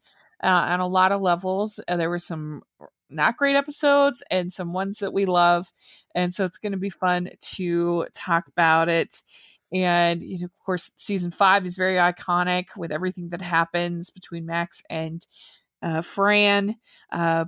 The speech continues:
but, uh, but yeah, it's, uh, it's, it's, it's gonna be interesting to see, uh, see how we end up ranking, uh, the episodes for season four. Was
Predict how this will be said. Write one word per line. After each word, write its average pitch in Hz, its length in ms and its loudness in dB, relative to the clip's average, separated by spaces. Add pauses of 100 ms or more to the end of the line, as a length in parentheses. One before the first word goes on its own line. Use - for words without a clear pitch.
but, 165 460 2
uh, 165 360 2
but 190 120 -4
yeah, 190 420 2
it's, - 380 -6
uh, 170 300 2 (260)
it's, - 240 -6 (100)
it's, - 220 -8
it's - 160 -8
gonna 226 160 0
be 202 120 0
interesting 196 360 -2
to - 100 -4
see, 185 640 0 (600)
uh, 170 320 2
see 175 440 0
how 170 640 0
we 170 160 -2
end 160 160 0
up 151 160 0
ranking, 156 680 -6 (500)
uh, 156 320 0
the 160 160 2
episodes 151 560 -2
for 160 200 -8
season 151 380 -4
four. 151 560 0
Was 170 240 -2